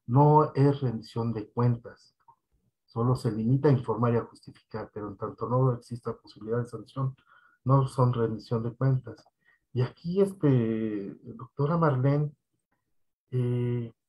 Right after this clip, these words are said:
no sabría responderle.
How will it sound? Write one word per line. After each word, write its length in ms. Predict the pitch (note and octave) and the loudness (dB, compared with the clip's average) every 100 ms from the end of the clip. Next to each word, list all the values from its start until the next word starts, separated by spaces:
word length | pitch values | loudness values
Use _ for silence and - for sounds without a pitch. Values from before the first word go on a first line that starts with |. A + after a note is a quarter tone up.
| _ _ _ _ _ _ | _ _ _ _ _ _
no 220 | C#3 E3 | 0 0
sabría 560 | - F3 D3+ D3 G3+ F3 | -2 -6 -2 0 2 2
responderle. 760 | C3 - B2 B2+ D#3+ E3 - | 0 -4 -2 0 0 0 -4